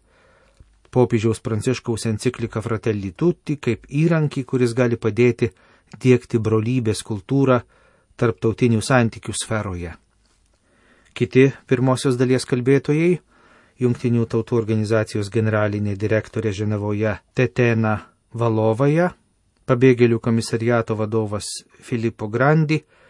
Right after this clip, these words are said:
Tarptautinės darbo organizacijos generalinis direktorius Guy Ryder, Tarptautinio Raudonojo Kryžiaus komiteto pirmininkas Peter Maurer.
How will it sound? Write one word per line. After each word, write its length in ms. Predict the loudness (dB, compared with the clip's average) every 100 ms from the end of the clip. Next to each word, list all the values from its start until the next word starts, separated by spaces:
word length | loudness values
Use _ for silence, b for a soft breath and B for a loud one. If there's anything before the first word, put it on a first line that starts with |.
| b
Tarptautinės 720 | 0 2 2 4 2 2 0
darbo 540 | 4 6 6 2 2 2
organizacijos 880 | 0 -2 -2 0 0 0 -4 -4 -4
generalinis 520 | -4 -2 -2 -2 -4
direktorius 600 | 0 0 0 -4 -6 -6
Guy 160 | -4 -4
Ryder, 500 | 2 4 4 4 2 -2 b b b b
Tarptautinio 580 | -4 0 0 2 2 2
Raudonojo 480 | 0 -2 -2 -2 -2
Kryžiaus 420 | -4 -2 -2 -2
komiteto 440 | -2 -2 -2 -4
pirmininkas 840 | -2 0 0 0 -2 -2 -4 -6 _ _ _
Peter 380 | 0 0 0 0
Maurer. 540 | 2 2 0 -6 -10